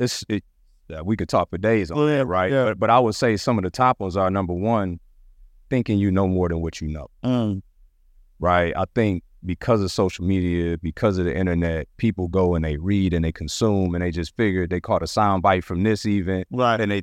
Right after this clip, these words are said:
Speaker 1: you know, right? And then you, you go out and you feel like you got it all figured out, but you missed all the intricate steps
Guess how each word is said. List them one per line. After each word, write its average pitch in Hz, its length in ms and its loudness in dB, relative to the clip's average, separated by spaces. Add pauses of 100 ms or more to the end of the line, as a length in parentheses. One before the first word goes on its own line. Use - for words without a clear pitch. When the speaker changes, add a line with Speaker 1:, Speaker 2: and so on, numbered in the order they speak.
Speaker 1:
you 123 140 0
know, 131 140 0
right? 127 340 4
And 110 180 -2
then 113 300 0
you, 107 160 -6
you 104 120 -4
go 107 200 0
out 110 300 4
and 95 100 -6
you 92 120 -4
feel 113 200 0
like 95 220 4
you 95 60 -2
got 95 160 4
it 92 80 2
all 87 140 4
figured 85 300 -2
out, 95 240 4
but 90 160 -8
you 90 80 -6
missed 92 240 0
all - 120 2
the 78 120 -2
intricate 82 380 -6
steps - 500 -4